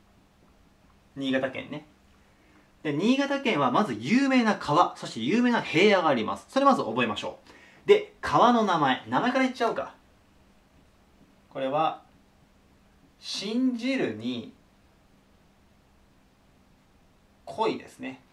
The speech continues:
これで、信濃川って言います。信濃川ね。で、これなんで有名かっていうと、日本で一番長いんです、この川。日本最長ね。長いの。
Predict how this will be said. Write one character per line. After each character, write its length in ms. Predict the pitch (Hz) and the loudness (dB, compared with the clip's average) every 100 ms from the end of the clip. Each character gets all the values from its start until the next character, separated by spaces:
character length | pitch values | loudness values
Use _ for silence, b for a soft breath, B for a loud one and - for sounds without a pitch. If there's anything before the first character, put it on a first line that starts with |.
| _ - | _ -8
こ 100 | 147 | -4
れ 80 | |
で、 200 | 170 - - | -2 -2 -4
信 480 | - - - 170 | -6 -4 -4 -2
濃 320 | 220 277 311 294 | 0 2 2 4
川 300 | 156 113 135 | 2 2 -2
っ 40 | |
て 140 | - | -2
言 80 | 113 | -4
い 40 | 101 | -4
ま 140 | 92 | -6
す。 160 | - - b b b b _ | -10 -20 b b b b _
信 260 | - - 165 | -14 -8 -4
濃 220 | 165 175 | -2 -2
川 280 | 151 - - | -2 -4 -6
ね。 160 | 143 - _ _ b b b b - | -14 -18 _ _ b b b b -2
で、 240 | 165 - | -2 -2
こ 120 | - | 0
れ 60 | 196 | 2
な 180 | 139 403 | 4 4
ん 40 | |
で 60 | 160 | 4
有 240 | 127 139 | 2 2
名 160 | 139 131 | 0 0
か 120 | 139 | -2
っ 120 | - | -4
て 80 | 110 | -8
い 120 | 101 | -10
う 20 | |
と、 320 | - 165 127 123 | -2 0 0 -2
日 220 | 190 269 | -2 0
本 340 | 320 339 320 | 0 -2 -2
で 220 | - 107 - | -2 -4 -6
一 300 | 202 - 269 | -10 -6 -2
番 340 | 220 123 110 | -2 -4 -6
長 380 | 127 165 175 262 | -2 0 4 4
い 60 | 156 | 4
ん 40 | |
で 80 | 107 | 0
す、 80 | - | -4
こ 80 | |
の 80 | 117 | -6
川。 260 | 110 104 - _ _ _ - | -4 -6 -8 _ _ _ -2
日 160 | 147 | 0
本 240 | 196 220 - | 2 2 -2
最 380 | - 156 165 - | -4 -2 -2 -4
長 260 | - 151 131 | 0 2 2
ね。 180 | 123 - - | 0 -6 -8
長 400 | 117 143 147 202 | 0 0 2 0
い 80 | |
の。 100 | 110 | -2